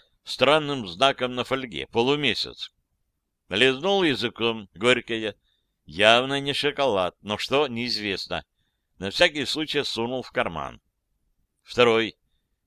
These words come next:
Если и жив, это ненадолго. Он был экипирован куда солиднее. Автомат В З пятьдесят восемь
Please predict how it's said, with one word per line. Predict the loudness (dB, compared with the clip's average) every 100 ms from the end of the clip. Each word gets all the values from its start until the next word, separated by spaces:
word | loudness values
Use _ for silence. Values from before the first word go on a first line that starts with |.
| 0
Если | 2 2 2 0
и | 2 -2
жив, | 2 0 2
это | 2 0 -2
ненадолго. | -4 -2 -2 0 -2 -4 -8 -16 _ _ _ _ _ _ _ 2
Он | 2 4
был | 4 4 2
экипирован | -4 -6 0 2 2 0
куда | -2 0 0
солиднее. | 2 -2 -4 -6 -6 -6 -8 _ -18 -2
Автомат | 0 4 6 6 4 2
В | -4 0 2 2
З | 2 4 6 4
пятьдесят | 0 -8 -4 -6 -4
восемь | -4 -4 -8